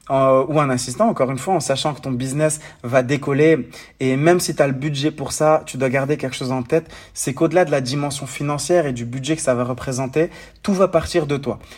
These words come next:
Plus la fiche de poste sera claire, plus tu seras exigeant dans ton recrutement, plus tu détailleras les missions et les différents process, et plus tu gagneras du temps par la suite. Demande-toi jusqu'à quel point t'es prêt à la former et à l'accompagner. Jusqu'à quel point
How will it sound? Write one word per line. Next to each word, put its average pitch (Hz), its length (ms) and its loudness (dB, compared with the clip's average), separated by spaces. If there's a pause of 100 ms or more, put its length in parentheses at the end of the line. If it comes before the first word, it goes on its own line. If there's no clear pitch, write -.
(160)
Plus 202 220 0
la 185 140 6
fiche 160 220 -4
de 151 100 2
poste 156 460 2
sera 127 320 0
claire, 156 340 2 (240)
plus 175 160 -2
tu 175 100 -4
seras - 340 -2
exigeant 165 480 4
dans 147 120 -2
ton 127 140 -6
recrutement, 139 540 -2 (280)
plus 185 160 0
tu 165 120 -6
détailleras 165 560 4
les 147 120 0
missions 156 560 -2
et 127 80 -6
les 131 80 -2
différents 135 400 -4
process, 151 480 2 (260)
et 143 80 0
plus 196 240 -2
tu 165 120 -6
gagneras 151 320 4
du 135 120 -6
temps 160 400 0
par 156 160 2
la 151 80 2
suite. - 300 -8 (320)
Demande-toi 190 720 4
jusqu'à - 340 -4
quel 180 300 2
point 170 260 0 (300)
t'es 143 100 -2
prêt - 200 0
à 147 40 0
la 139 100 0
former 156 580 0
et 131 120 0
à 123 60 2
l'accompagner. 135 640 -2 (240)
Jusqu'à 151 260 0
quel 180 240 4
point 185 320 2